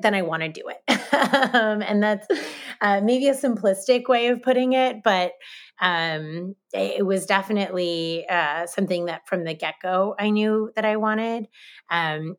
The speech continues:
and the same with, with breastfeeding. Um, almost everyone I know has formula fed their babies, um, friends and family. Um, and so it was really difficult in those first couple of weeks postpartum,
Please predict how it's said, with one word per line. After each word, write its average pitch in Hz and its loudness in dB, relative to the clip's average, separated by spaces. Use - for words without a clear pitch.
and 233 2
the 247 2
same 240 0
with, 220 0
with 202 0
breastfeeding. 156 -4
Um, 160 -4
almost 196 0
everyone 202 2
I 202 0
know 196 0
has 202 -4
formula 202 0
fed 208 -4
their 214 -4
babies, 214 -4
um, 160 -4
friends 165 -6
and 165 -10
family. 214 -4
Um, 160 -2
and 185 0
so 175 2
it 190 0
was 220 0
really 190 2
difficult 175 -2
in 180 -6
those 165 -6
first 170 -6
couple 170 -2
of 151 -2
weeks 175 -4
postpartum, 190 0